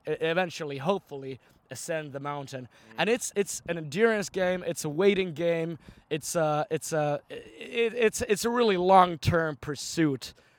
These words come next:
Speaker 1: to climb one of these larger six thousand plus meter mountains.
Speaker 2: So, okay, so what obstacles were in the way of getting to the summit? I,
Speaker 1: <laughs>
Speaker 2: I, I bet there was some,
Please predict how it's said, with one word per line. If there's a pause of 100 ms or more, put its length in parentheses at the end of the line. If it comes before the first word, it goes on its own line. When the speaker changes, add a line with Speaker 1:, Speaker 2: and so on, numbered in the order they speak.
Speaker 1:
to
climb (240)
one
of
these
larger (200)
six
thousand (340)
plus
meter
mountains. (920)
Speaker 2:
So, (1000)
okay,
so
what
obstacles (560)
were
in
the
way
of (240)
getting
to
the
summit? (200)
I,
Speaker 1:
<laughs>
Speaker 2:
I, (120)
I
bet
there
was
some,